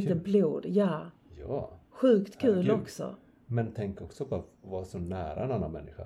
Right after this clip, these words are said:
Speaker 1: Ja.
Speaker 2: Och gnida <laughs> sin kropp mot någon. Liksom.
Speaker 1: Ja.
Speaker 2: Och alla tittar på.
Speaker 1: Ja.
Speaker 2: Nej, men att... Eh,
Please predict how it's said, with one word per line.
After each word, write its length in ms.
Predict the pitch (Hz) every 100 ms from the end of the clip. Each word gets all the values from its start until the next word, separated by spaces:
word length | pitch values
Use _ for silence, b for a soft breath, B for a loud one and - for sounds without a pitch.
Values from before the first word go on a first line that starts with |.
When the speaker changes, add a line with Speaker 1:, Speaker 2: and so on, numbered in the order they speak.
| - -
Speaker 1:
Ja. 120 | 190
Speaker 2:
Och 120 | 175
gnida 320 | 113 113 160 -
<laughs> 60 |
sin 240 | - - 139
kropp 320 | - 202 -
mot 220 | 254 190
någon. 500 | 359 196 - 151 160 - 139 214 - 208 - 147
Liksom. 360 | 131 120 - 151 - 233
Speaker 1:
Ja. 360 | 254 226 196 135
Speaker 2:
Och 140 | 135 139
alla 200 | 135 120
tittar 240 | 120 113
på. 300 | 131 120 - -
Speaker 1:
Ja. 100 | 214
Speaker 2:
Nej, 180 | 139 135
men 120 | 135
att... 260 | 127 -
Eh, 680 | 123 120 117 113 107 104 104